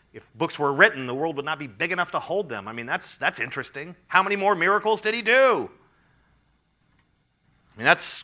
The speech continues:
kind of the first thing that came to mind, and then I realized that's, has no bearing on me, just as Peter's concern for what would happen with John had no bearing on him.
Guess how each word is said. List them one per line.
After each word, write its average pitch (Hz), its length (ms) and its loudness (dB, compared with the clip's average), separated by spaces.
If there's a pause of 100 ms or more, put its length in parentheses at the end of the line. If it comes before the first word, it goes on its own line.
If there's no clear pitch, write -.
(120)
kind 165 140 6
of 156 40 -2
the - 60 -2
first 160 220 0
thing 165 120 -4
that 147 120 -8
came 165 200 -2
to 143 60 -4
mind, 160 360 2
and 147 300 -4
then 147 120 -2
I 147 60 0
realized 151 580 0
that's, - 760 -6 (960)
has 135 340 -6
no 139 320 -4 (680)
bearing 156 420 2
on 156 280 -6
me, 123 380 -12 (680)
just 135 340 -4
as 120 460 -10
Peter's 135 380 -10
concern 127 720 -12
for 110 440 -12 (1200)
what 123 160 -12
would 117 100 -12
happen 123 280 -4
with 110 140 -12
John 113 280 -8
had 107 200 -8
no 110 140 -12
bearing 110 360 -10
on 107 160 -14
him. 98 260 -18